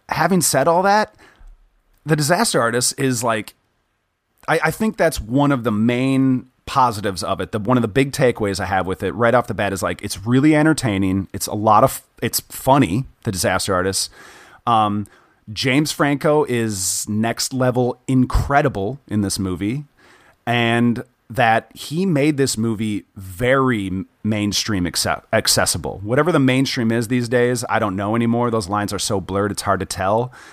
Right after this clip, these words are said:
But James Franco turned a cult movie that's so bad it's good for a lot of people, and then the book called The Disaster Artist,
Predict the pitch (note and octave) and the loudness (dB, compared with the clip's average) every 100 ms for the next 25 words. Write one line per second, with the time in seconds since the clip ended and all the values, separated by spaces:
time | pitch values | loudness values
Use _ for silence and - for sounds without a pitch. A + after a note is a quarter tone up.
0 | - _ _ B2+ A#2 - - B2+ D3 - | -20 _ _ 0 0 -2 -2 2 2 0
1 | C3 C3 - A2 G#2 F2+ - _ _ - | 0 2 2 2 2 -2 -8 _ _ -6
2 | C3 B2+ A#2+ A#2 A2+ A2+ _ _ _ _ | 0 2 2 0 -2 -8 _ _ _ _
3 | _ G2 - - F3+ - D3+ D3+ A#2+ G#2+ | _ -12 -6 0 0 2 2 4 2 0
4 | G2+ F#2 - C3 C3 A#2+ A#2 A2 - B2+ | -2 -4 0 2 2 4 2 0 -4 -2
5 | A2+ F2 G2 G2 F2+ - F#2 - F#2+ G2+ | -2 -2 -2 0 -2 -4 -6 -2 -2 -2
6 | - _ _ A#2 A#2+ B2 G#2 A#2 F#2+ - | -8 _ _ 0 2 4 4 0 -2 0
7 | E3 F#3 - - C3 A2+ G#2 F2+ G2 F#2+ | 4 4 2 -2 2 2 0 -4 -2 0
8 | G2 - G2 F#2 F2+ F#2+ - - | -2 0 0 0 0 -2 -2 -4